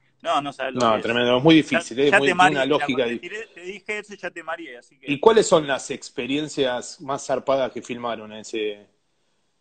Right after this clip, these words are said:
Speaker 1: Y filmamos todo el país.
Speaker 2: Qué increíble.
Speaker 1: Absolutamente todo el
Speaker 2: ¿Alguna que
Speaker 1: país,
Speaker 2: te,
Speaker 1: toda la,
Speaker 2: alguna que te
Speaker 1: eh,
Speaker 2: acuerdes? Tirame el top de eso.
Speaker 1: bus-, y bueno, eh,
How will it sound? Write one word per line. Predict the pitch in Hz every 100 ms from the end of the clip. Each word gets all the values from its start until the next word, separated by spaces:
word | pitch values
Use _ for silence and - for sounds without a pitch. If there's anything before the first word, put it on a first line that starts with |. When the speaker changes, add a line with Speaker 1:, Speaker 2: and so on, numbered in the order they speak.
| _ _
Speaker 1:
Y | 135
filmamos | 131 147 185 208 175
todo | - 208
el | 175
país. | 143 151 160 - - _ _ _ _ _ _ -
Speaker 2:
Qué | - 147
increíble. | 143 113 107 98
Speaker 1:
Absolutamente | - 160 151
todo | 147
el | 113
Speaker 2:
¿Alguna | 120 165
que | 151
Speaker 1:
país, | 120
Speaker 2:
te, | 127
Speaker 1:
toda | - 156
la, | 151 _ _ _
Speaker 2:
alguna | 117 143 170 170
que | 123
te |
Speaker 1:
eh, | 131
Speaker 2:
acuerdes? | 131 120 110
Tirame | - 135 160
el | 135 110
top | - 117 - -
de | 107 110 107
eso. | - 104
Speaker 1:
bus-, | - - _ _
y | 139 139 139
bueno, | 139 151 127 110 -
eh, | 110 110 104